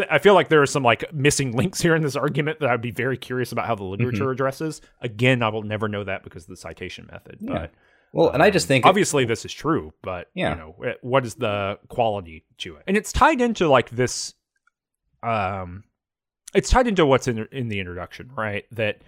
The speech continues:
Speaker 1: being in the world is like being in a video game.
Speaker 2: Mm-hmm.
Speaker 1: You know, he says this on fifty-four. Uh, quote, "I was proud of Bead Bead at the end of the game in a way in which I have never been proud of a character in a novel or a movie."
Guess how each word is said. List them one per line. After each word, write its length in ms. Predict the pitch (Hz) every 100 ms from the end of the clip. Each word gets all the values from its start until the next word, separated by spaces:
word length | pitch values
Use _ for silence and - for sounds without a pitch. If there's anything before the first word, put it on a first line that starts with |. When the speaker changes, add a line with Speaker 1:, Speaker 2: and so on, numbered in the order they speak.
| _ _ _
Speaker 1:
being 280 | - 196 196
in 120 | 175
the 80 | 151
world 340 | 113 120 120 107
is 100 | 113
like 200 | 107 107
being 240 | 107 98
in 80 | 87
a 40 |
video 300 | 82 78 95
game. 220 | - 85 -
Speaker 2:
Mm-hmm. 320 | 101 82 76 73 _ _ _ _ _
Speaker 1:
You 80 | 113
know, 80 | 110
he 60 |
says 180 | 107 156
this 140 | 139
on 120 | 127 104
fifty-four. 720 | 101 92 - 104 92 80 82 _ _ _ _ -
Uh, 160 | 127 117
quote, 340 | - 190 185 -
"I 100 | 156
was 160 | 156
proud 380 | - 233 269 247
of 100 | 170
Bead 240 | 143 170 156
Bead 220 | 175 156
at 100 | 131
the 140 | 110
end 100 | 127
of 80 | 117
the 60 | 104
game 280 | 113 131
in 80 | 117
a 60 | 92
way 200 | 104 123
in 80 | 110
which 180 | 98 95
I 60 |
have 100 | 87
never 180 | 98 120
been 180 | 127 113
proud 220 | 113 113
of 100 | 98
a 20 |
character 480 | - - 139 - 123
in 140 | 110 98
a 40 |
novel 340 | 90 92 92
or 220 | 92 98 95
a 60 |
movie." 400 | 87 87 - -